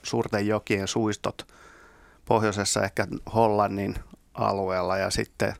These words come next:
sitten tuota Tonava ja, ja sitten nää idempänä vielä toi Donin suisto. Mutta niitä on ollut niinku hyvin laajalti monia eri lajeja.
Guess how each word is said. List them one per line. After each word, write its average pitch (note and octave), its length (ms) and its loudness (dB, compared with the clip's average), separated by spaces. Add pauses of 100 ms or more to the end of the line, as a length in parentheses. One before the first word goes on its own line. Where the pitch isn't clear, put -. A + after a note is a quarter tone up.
(760)
sitten G#2+ 400 0
tuota G#2 360 2
Tonava G#2 500 4
ja, F#2 200 0 (800)
ja G2 160 0
sitten G2+ 540 -4
nää F#2+ 220 -4 (840)
idempänä G2 640 -2
vielä G2 340 -4
toi G2 220 -2
Donin G2+ 340 0
suisto. - 460 -4 (380)
Mutta G2+ 320 -2
niitä G#2 260 0
on A2+ 100 2
ollut A2 300 2
niinku G#2 240 -4
hyvin G#2+ 280 0
laajalti G#2 480 0
monia F#2+ 380 -4
eri F#2+ 140 -4
lajeja. F#2 500 -2